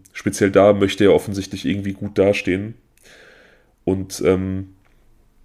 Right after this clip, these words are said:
als Doktorand verdient man natürlich auch schon ein bisschen was. Daher musste er dann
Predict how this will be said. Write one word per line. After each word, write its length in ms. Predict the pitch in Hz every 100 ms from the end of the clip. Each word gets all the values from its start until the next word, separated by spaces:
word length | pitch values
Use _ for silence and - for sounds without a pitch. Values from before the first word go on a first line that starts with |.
| _ _ _ _ _ - - _ _
als 180 | - -
Doktorand 420 | 104 - 98 98
verdient 340 | - 98 110 110
man 80 | 117
natürlich 300 | 113 117 -
auch 120 | 107
schon 160 | 113
ein 40 | 107
bisschen 300 | 113 117 107
was. 340 | 110 - - _ _ _ _ _ _ _ _ _ _ _ _ _
Daher 300 | - 95 101
musste 300 | 98 98 -
er 60 | 90
dann 400 | 98 98 98